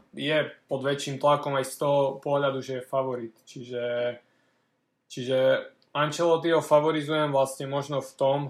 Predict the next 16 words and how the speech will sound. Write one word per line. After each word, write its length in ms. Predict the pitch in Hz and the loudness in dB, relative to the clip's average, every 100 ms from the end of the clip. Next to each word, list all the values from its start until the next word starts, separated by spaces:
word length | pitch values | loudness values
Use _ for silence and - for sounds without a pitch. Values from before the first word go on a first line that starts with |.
| - - | -10 -20
že 320 | 139 135 127 127 127 127 127 - _ _ _ _ 143 | -14 -6 -4 -2 -2 -4 -6 -12 _ _ _ _ -10
nejakým 640 | 135 131 131 143 135 135 | -4 -4 -4 -6 -8 -12
spôsobom, 960 | - - - 135 135 147 135 139 135 135 _ _ | -18 -18 -4 -4 -2 -2 0 0 -2 -10 _ _
mm, 880 | 131 131 131 131 131 131 131 135 135 _ _ _ _ _ _ _ _ _ _ - | -16 -12 -10 -8 -8 -8 -8 -10 -12 _ _ _ _ _ _ _ _ _ _ -10
mu 140 | 143 | -6
môžu 380 | 143 156 165 151 | 0 0 0 -2
pomôcť 360 | 143 151 143 - | 0 2 2 -2
tie 140 | 135 | -6
skúsenosti 880 | - - 147 - 135 123 - - 123 | -6 -8 -6 -4 -2 -4 -8 -10 -10
v 80 | 123 | -8
tom 160 | 131 127 | -10 -8
finálovom 560 | 139 139 135 131 127 | -6 0 2 2 2
zápase 440 | 135 135 135 135 127 | 0 2 0 0 -4
oproti 520 | 127 135 135 131 127 | -4 -2 -4 -4 -8
Kloppovi, 640 | - 135 135 135 127 131 | -4 -2 0 -2 -2 -4
eh, 440 | 135 _ _ - | -8 _ _ -12